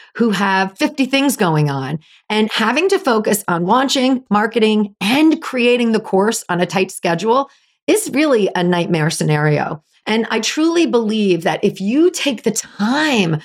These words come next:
to create your course, you know, you are working freer where ideas flow, you know, and, and you're still working in a time frame. Like, you're not letting this course creation piece get away from you, but you are coming to your product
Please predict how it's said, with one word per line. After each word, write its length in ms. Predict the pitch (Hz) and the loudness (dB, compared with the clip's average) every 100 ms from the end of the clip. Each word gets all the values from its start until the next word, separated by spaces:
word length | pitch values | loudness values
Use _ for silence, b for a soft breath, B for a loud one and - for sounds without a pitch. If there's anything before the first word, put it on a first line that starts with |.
| B B | B B
to 100 | - | -4
create 400 | 214 247 214 196 | -2 0 2 2
your 160 | 196 165 | 0 -2
course, 540 | 160 185 165 - - B B | -2 0 0 -2 -8 B B
you 100 | 202 | 0
know, 140 | 202 196 | 2 2
you 320 | 202 302 320 | 2 0 0
are 200 | 359 330 | 0 0
working 360 | 269 262 226 214 | -2 0 0 0
freer 840 | - - - 214 285 226 - 165 B B | -4 -16 -4 0 2 0 -2 -12 B B
where 460 | 196 - 214 202 - | 0 2 0 -2 -2
ideas 560 | 247 220 294 294 - | -2 2 2 2 -2
flow, 800 | - _ 190 214 269 180 - - B B | -12 _ -4 0 2 0 -4 -12 B B
you 100 | 190 | 0
know, 240 | 190 220 277 | 2 2 0
and, 240 | 294 311 | -2 -2
and 220 | 330 370 | 0 2
you're 100 | 392 | 2
still 280 | - - 698 | 0 -2 -2
working 360 | 254 247 - 220 | 0 -2 0 0
in 80 | 160 | 0
a 60 | |
time 340 | 156 240 254 311 | -2 -2 -2 -2
frame. 340 | - - - | -4 -2 -2
Like, 240 | 170 185 214 | 0 0 0
you're 100 | 220 | 0
not 320 | 240 277 208 | 2 0 0
letting 400 | 214 226 233 214 | 0 2 2 2
this 360 | 202 196 202 - b _ _ | 2 0 -2 -16 b _ _
course 240 | - 269 | -2 -2
creation 460 | - 247 202 202 180 | -2 0 0 2 -2
piece 280 | - 214 - | 0 -2 0
get 180 | 196 175 | -2 0
away 260 | 151 240 | 0 0
from 260 | 311 170 151 | 0 -2 -2
you, 280 | 147 - - b b - | -4 -6 -14 b b -6
but 320 | 262 254 - | -2 -2 0
you 280 | 208 285 339 | 2 2 0
are 120 | - | -4
coming 340 | - 311 294 294 | -2 0 0 0
to 120 | 233 | 0
your 360 | 185 196 214 | 2 2 0
product 640 | 220 - 180 160 151 156 | -2 -4 -2 0 -2 -4